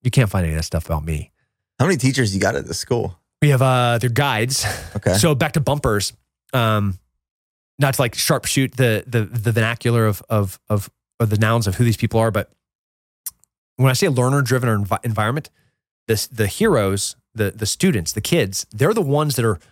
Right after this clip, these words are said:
Speaker 1: that are driving this ship. So what the guide is doing, the, the guide is, like, pick a, an event, whether it's, like, um, learning a new formula for geometry or math, um,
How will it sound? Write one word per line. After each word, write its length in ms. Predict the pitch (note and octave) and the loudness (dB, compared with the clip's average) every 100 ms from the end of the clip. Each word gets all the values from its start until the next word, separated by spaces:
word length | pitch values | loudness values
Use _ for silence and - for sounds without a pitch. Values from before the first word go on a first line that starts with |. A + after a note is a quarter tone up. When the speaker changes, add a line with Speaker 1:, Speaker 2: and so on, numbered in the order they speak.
| _ - | _ -2
Speaker 1:
that 80 | |
are 80 | A#2+ | -2
driving 760 | G#2+ G#2 G#2+ B2 C3+ A2+ F#2+ F2+ - | -2 -2 0 0 -2 -2 -4 -8 -6
this 120 | F#2+ | -4
ship. 380 | - C#3 - - - _ _ _ _ _ - | -2 -2 -4 -10 -18 _ _ _ _ _ -8
So 480 | - B2 A#2 A2 - - | -2 2 2 0 -4 -4
what 200 | C3 - | -4 -2
the 80 | B2 | -4
guide 360 | B2 C#3+ F#3 | -2 0 0
is 120 | C#3 G2 | -2 -2
doing, 420 | A2+ G#2 A2+ A2+ | -2 0 -2 -4
the, 200 | - A2 - | -4 -4 -2
the 120 | A#2 | -4
guide 380 | G2+ A#2 C3+ C3 | 0 0 0 -2
is, 160 | A2+ G#2 | -4 -6
like, 160 | - - _ _ _ _ - | -10 -18 _ _ _ _ -2
pick 380 | D3 - - - | -2 -2 -14 -2
a, 520 | B2 A#2 A2+ A2 G2 - - | 0 2 2 2 -2 -8 -2
an 80 | A#2+ | 0
event, 420 | G#2+ A2 G#2+ F#2+ - | 2 2 0 -2 -2
whether 240 | A#2 G#2+ | 0 2
it's, 160 | G#2 - | 0 0
like, 200 | G2+ - _ _ _ _ _ _ | -2 -4 _ _ _ _ _ _
um, 440 | A2 G#2 G2+ G#2 - | -2 2 2 0 0
learning 520 | B2 A#2 A#2+ A#2+ A#2+ - | 2 4 4 2 0 0
a 60 | |
new 160 | A#2 A2+ | 2 2
formula 680 | - B2 A2+ A#2 G#2 G2 | 2 0 2 2 2 0
for 220 | F2 - G2 | 0 -2 0
geometry 680 | G2+ G2 G2 - G#2+ G2 | 0 -2 -2 -2 -2 0
or 80 | F#2 | 0
math, 520 | G2 F2 E2 E2+ - _ - | 0 0 -2 -4 -10 _ -2
um, 500 | G#2 G2 F#2+ F#2+ | 0 0 -2 -4